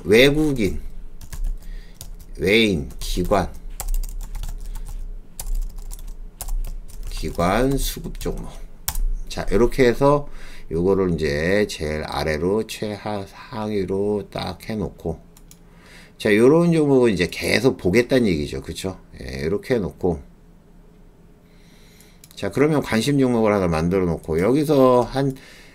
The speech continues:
많이 필요 없어요. 한 여섯 개씩만 해놓으면 됩니다. 이렇게 외국인과 기관이 사는 것들, 예, 이렇게 해놓는데 실제적으로 이티에프는 필요가 없죠. 그죠? 이티에프는 필요가 없으니까 이렇게 해놓고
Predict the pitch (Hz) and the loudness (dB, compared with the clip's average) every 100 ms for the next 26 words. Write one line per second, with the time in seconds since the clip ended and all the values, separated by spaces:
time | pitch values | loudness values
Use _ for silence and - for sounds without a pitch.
0 | - - 151 135 170 220 220 196 143 123 | -16 -6 0 2 2 2 2 2 2 4
1 | 104 87 123 - - 139 127 123 139 139 | 4 2 0 0 0 2 2 0 0 2
2 | 135 131 87 82 73 71 - 78 - 78 | 0 0 0 -2 -4 -8 -6 -6 -4 -4
3 | 71 82 110 90 82 98 127 131 120 101 | -2 0 2 2 4 4 4 0 2 0
4 | 85 92 98 92 87 104 107 92 80 - | -2 -2 0 2 0 -2 -4 -4 -4 -6
5 | 73 - - - - - - - _ - | -10 -10 -16 -16 -20 -20 -20 -20 _ -20
6 | - - - - - - 135 - 73 82 | -20 -20 -20 -20 -14 -10 -8 -4 -2 -2
7 | - 107 127 151 139 107 92 95 76 - | -2 -2 0 0 2 2 4 4 2 -2
8 | 165 170 190 175 160 135 117 107 104 90 | -4 2 4 4 4 4 4 4 4 4
9 | 87 87 - 143 - 135 117 - 143 139 | 2 0 -2 0 0 -2 -2 -2 -2 0
10 | 90 - 90 82 - - - 80 71 76 | -2 -2 -4 -4 -8 -14 -8 -4 -2 -2
11 | - 101 - 85 85 - 110 107 - - | -2 -4 -2 -2 -2 -2 -2 -2 -2 -2
12 | 71 80 85 85 95 - 113 82 - 98 | -4 -4 0 0 0 0 -2 -2 0 0
13 | - | 0